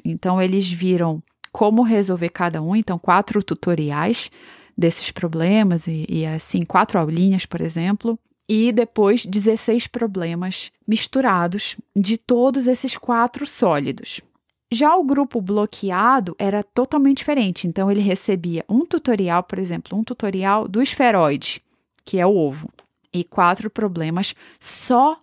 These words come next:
do esferoide. Depois é, vai pra outro tutorial. Aí agora vai pro tronco de cone. Aí você vê o tutorialzinho, a aulinha do tronco de cone e quatro problemas só do tronco de cone. E assim com o terceiro, que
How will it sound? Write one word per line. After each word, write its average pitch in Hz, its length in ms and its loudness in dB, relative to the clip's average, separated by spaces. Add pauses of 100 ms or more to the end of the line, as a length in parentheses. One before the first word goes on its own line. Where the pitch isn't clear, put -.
(140)
do 247 100 -2
esferoide. 254 840 -4 (460)
Depois 214 440 0
é, 240 260 4
vai 208 160 2
pra 214 160 2
outro 233 300 0
tutorial. 233 600 -2 (140)
Aí 170 220 -4
agora 175 340 0
vai 185 320 2
pro 226 220 -2
tronco 240 340 2
de - 100 -4
cone. 165 400 -2 (400)
Aí 180 140 -2
você - 160 -4
vê 165 240 -2
o 151 60 -6
tutorialzinho, 175 960 0
a 220 80 2
aulinha 175 580 0
do 214 120 -4
tronco 175 260 -6
de - 100 -10
cone 170 400 -6
e 285 120 -2
quatro 277 580 0
problemas 190 720 -4 (320)
só 254 360 2
do 262 100 -2
tronco 247 300 0
de - 100 -8
cone. 180 380 -6 (340)
E 196 100 0
assim 254 440 2
com 247 240 2
o 254 80 -2
terceiro, 220 720 0
que 202 420 -4